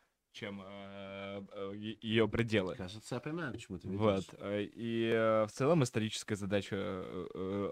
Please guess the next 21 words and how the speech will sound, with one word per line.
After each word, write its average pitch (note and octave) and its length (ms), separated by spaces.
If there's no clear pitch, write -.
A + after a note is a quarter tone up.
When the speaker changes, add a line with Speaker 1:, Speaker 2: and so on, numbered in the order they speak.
Speaker 1:
русского G#2+ 320
народа G2+ 300
в F#2 40
двадцать F#2+ 260
первом F#2+ 300
веке, G2+ 440
как F#2 140
минимум G#2+ 360
в F2+ 40
его G2 160
первой G2 300
половине, G2 440
это G2 160
вернуть, G2+ 540
э, F#2+ 760
г-, E2+ 200
границы G2 800
своего G2 340
государства G2+ 600
на G2 260
распределение, G#2+ 1000